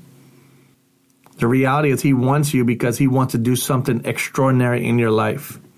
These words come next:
And I wanna challenge you that you would let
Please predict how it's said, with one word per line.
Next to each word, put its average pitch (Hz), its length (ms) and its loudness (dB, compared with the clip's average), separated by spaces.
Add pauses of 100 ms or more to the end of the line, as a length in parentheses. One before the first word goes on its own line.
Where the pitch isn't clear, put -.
(720)
And 131 100 -2
I 180 60 -2
wanna 208 180 0
challenge 139 400 0
you 110 240 -2 (720)
that 127 180 -2
you 151 240 2
would 170 240 0
let 127 420 0